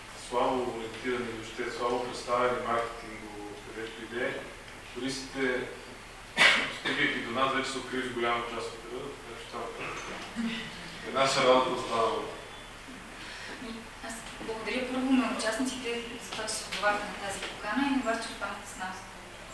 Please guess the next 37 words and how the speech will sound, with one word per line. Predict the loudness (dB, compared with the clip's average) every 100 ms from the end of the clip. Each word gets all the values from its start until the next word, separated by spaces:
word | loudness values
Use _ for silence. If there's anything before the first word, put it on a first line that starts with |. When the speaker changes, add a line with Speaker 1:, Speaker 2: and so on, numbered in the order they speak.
| -10
Speaker 2:
девет | -8 -8 -10
и | -8
нещо. | -4 -2 -2 -2 -2 -4 -4 -6 -2 2
И | 6 6 4 2
само | 2 2
ще | 0
завърша | 0 0 -2 -4
пожелателно, | -2 2 4 6 4 4 6 8 10 8 8 4 0 -6 -8 -8 -8 -4
на | -4 -4 -4
пожелателно | 4 6 6 2 0
нещо, | -2 -4
с | -4 -2
което | 0 0 -2
може | -2 2
би |
аз | 4 4
си | 2
задавам | 4 4 2
тези | -2 -4 -4
въпроси. | 0 0 0 -2 -6 -6 -8 2
Но | 6
мен | 6
лично | 6 4 0
ми | 0
се | 0
иска | -2 -4
да | -4
се | -4 -2
множат | 0 2 2 0
още | -2 -2 -4
повече | -4 -6
и | -4
повече | -2 -2 0
и | 0
образите, | 2 0 -2 -4
и | -4
гласовете, | -4 -4 -4 -4 -2